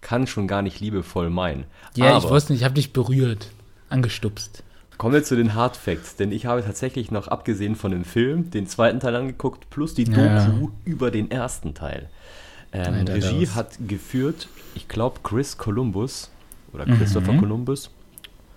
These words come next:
Speaker 2: Mhm.
Speaker 1: Ähm, der hat auch den zweiten gemacht.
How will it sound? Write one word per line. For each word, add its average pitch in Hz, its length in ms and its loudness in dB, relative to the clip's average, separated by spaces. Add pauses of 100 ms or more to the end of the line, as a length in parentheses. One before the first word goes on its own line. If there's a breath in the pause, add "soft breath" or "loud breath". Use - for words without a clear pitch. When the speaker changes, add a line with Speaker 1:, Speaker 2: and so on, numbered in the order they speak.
(220 soft breath)
Speaker 2:
Mhm. - 100 4
Speaker 1:
Ähm, 87 560 0 (420)
der - 80 -4
hat - 80 -4
auch - 40 -14
den 85 100 -6
zweiten - 340 -2
gemacht. 120 380 -4